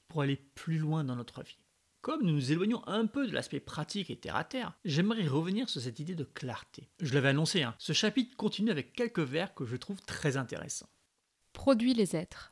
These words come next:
Speaker 2: nourris-les, mais ne les possède pas. Agis sans prendre crédit, dirige sans dominer. Ceci décrit la manifestation cachée et profonde. Dao De Jing, chapitre dix.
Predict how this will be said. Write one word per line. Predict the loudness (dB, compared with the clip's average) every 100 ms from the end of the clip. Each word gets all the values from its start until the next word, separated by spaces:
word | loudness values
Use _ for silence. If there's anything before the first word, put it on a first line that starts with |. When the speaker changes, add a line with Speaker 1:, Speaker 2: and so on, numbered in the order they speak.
| 4
Speaker 2:
nourris-les, | 8 8 6 2 -2 -6 _ 0
mais | 4
ne | 6
les | 4
possède | 2 2 0 -2
pas. | -6 -8 _ _ _ _ _ _ 4
Agis | 6 4 0
sans | 0 -2
prendre | 0 0 0 0
crédit, | -2 -2 -4 -14 -20 _ -6
dirige | 4 6 6 2 0
sans | 0 4 4
dominer. | 4 4 2 -4 -16 _ _ 2
Ceci | 2 4
décrit | 4 4 4
la | 2 4
manifestation | 4 4 0 0 -2 -2 -4
cachée | -2 0 0 0 -2 -4
et | -4
profonde. | -2 -4 -4 -8 -8 _ _ _ _ _ _ _ -6
Dao | 2 2
De | 2 0
Jing, | -2 -4 -6 _ -6
chapitre | -2 -2 -4 -6
dix. | -8 -8 -12